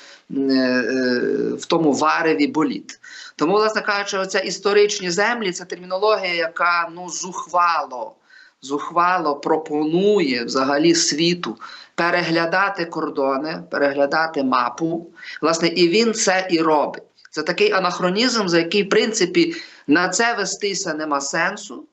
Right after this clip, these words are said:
За це просто треба, ну, як то кажуть, до стінки і, і, і дуло в голову. Тому що дискутувати на тему історичних претензій, е, є,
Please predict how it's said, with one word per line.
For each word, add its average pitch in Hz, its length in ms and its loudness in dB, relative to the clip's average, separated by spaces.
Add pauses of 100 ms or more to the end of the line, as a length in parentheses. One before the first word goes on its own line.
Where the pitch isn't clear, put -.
(400)
За 160 140 0
це 226 180 -2
просто 190 300 -4
треба, 170 500 2
ну, 156 120 -2
як 143 140 -2
то 151 80 0
кажуть, 139 600 2
до 156 100 2
стінки 175 460 2
і, 135 460 6
і, 123 600 0
і 131 40 8
дуло 139 340 4
в 135 80 2
голову. 104 440 0
Тому 139 200 6
що 151 240 2 (760)
дискутувати 214 1160 2
на 196 140 0
тему 196 380 -2
історичних 180 720 -4
претензій, 175 720 -2 (580)
е, 139 320 4
є, 156 520 4